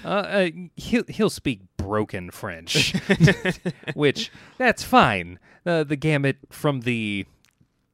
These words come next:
Speaker 1: comic books and the, the cartoons, that, that was his thing.
Speaker 2: Yeah.
Speaker 1: Like, he would randomly intersperse French into his English, which was fine.
Speaker 2: So, I have a question for you.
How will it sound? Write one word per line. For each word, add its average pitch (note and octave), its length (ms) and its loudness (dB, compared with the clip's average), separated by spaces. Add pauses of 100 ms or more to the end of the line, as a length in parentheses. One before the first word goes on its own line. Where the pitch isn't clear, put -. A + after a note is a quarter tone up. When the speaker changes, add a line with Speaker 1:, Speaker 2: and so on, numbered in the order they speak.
(140)
Speaker 1:
comic D#3 480 -2
books - 380 -2
and A#2 340 -6
the, G2+ 180 -2
the G2+ 100 -4
cartoons, A#2 640 -2
that, A#2 240 -2
that B2+ 160 -2
was B2 140 -6
his B2+ 200 -8
thing. F2+ 480 0 (200)
Speaker 2:
Yeah. A2 160 -6
Speaker 1:
Like, C3 200 -4
he D#3 140 -4
would A2+ 400 -2
randomly G#2+ 640 -6
intersperse - 840 -8
French - 720 -6 (100)
into G#2+ 720 -4 (220)
his G#2+ 200 -12
English, F#2+ 540 -10 (520)
which - 200 -14
was - 180 -14
fine. F2+ 600 -2 (220)
Speaker 2:
So, C#3 400 -2
I E3+ 160 -2
have G3 160 0
a D#3 40 0
question C3 460 0
for G2+ 260 -8
you. F#2+ 200 -6